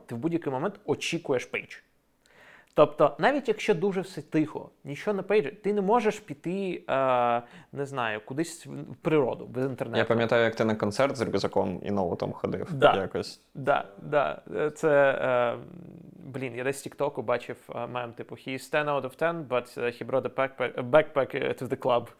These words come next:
Speaker 1: <laughs> Е, щось таке. Ем, тому, е, да, і, е, п-, постійно очікуєш, і постійно в тебе таке, «А що, якщо от зараз, а що, якщо воно не працює, а, а там все зламалось?» І це твоя відповідальність.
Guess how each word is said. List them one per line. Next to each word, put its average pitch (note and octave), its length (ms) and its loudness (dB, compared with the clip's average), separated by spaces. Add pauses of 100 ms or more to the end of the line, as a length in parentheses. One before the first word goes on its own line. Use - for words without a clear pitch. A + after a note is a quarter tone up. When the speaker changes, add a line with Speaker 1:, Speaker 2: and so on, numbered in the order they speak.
(240)
Speaker 1:
<laughs> A3 840 8 (540)
Е, C#3+ 300 4 (240)
щось D3 240 -2
таке. B2 400 0 (300)
Ем, B2+ 500 4 (340)
тому, F3 920 2
е, C3 260 0 (180)
да, C3 420 4
і, C3+ 440 -2
е, B2 260 4
п-, - 80 -6
постійно F#3+ 420 -2
очікуєш, A3+ 520 -2
і E3+ 40 -4
постійно G#3+ 380 -8
в - 40 -10
тебе D3 160 -6
таке, D3 180 -10
«А C#3+ 40 -6
що, G3+ 160 -4
якщо G#3 280 -6
от C#3+ 100 -4
зараз, E3 280 -4
а - 40 -8
що, - 140 -4
якщо G#3 180 -6
воно E3 180 -2
не D3+ 60 -4
працює, G3 680 0
а, - 140 -2
а D3 100 -4
там F3+ 120 0
все E3+ 180 -2
зламалось?» A#2 580 -2 (240)
І C3+ 200 -2
це E3 200 -2
твоя D3 280 4
відповідальність. A#2+ 760 -4